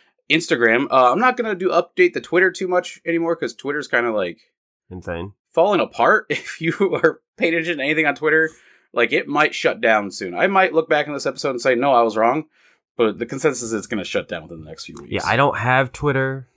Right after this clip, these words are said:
Speaker 2: but from what I've heard lately, I'm glad I don't.
Speaker 1: But if you follow us on the Instagram, Godzilla D A P, uh, I usually post the picture of the kaiju we're recording for this week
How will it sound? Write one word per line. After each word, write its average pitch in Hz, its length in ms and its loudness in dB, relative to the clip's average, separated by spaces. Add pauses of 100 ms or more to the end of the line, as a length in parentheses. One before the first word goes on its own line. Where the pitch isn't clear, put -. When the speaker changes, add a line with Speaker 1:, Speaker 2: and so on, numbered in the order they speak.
(160)
Speaker 2:
but 107 300 0
from 110 140 -4
what 117 140 4
I've 110 180 2
heard 110 260 0
lately, 98 380 -2
I'm 98 180 -2
glad 90 240 -2
I 82 80 -4
don't. 57 300 -14 (680)
Speaker 1:
But - 280 2
if - 240 -20
you 110 100 -10
follow 120 240 6
us 120 120 2
on 107 100 0
the 90 160 -6
Instagram, 107 540 -4 (120)
Godzilla 90 420 -8
D 110 180 -2
A 170 60 2
P, 92 320 -8 (760)
uh, 101 540 2
I 120 80 2
usually 143 320 2
post 139 560 -2
the 110 160 2
picture - 260 -6
of 117 60 -2
the 117 60 -2
kaiju 123 360 2
we're 104 60 -2
recording 135 520 -2
for 123 140 -8
this 110 220 -8
week 123 280 -10